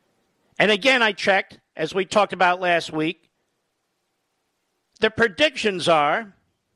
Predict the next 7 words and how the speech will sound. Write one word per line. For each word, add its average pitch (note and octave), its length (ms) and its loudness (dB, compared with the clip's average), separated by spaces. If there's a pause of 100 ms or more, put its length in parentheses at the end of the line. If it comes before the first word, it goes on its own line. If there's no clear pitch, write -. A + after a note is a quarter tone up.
(1400)
the G3+ 120 -4
predictions G#3+ 680 -4
are D3+ 420 0 (1400)
that F3+ 200 0
the F#3+ 100 0
first B3+ 400 -2
quarter G#3 500 -2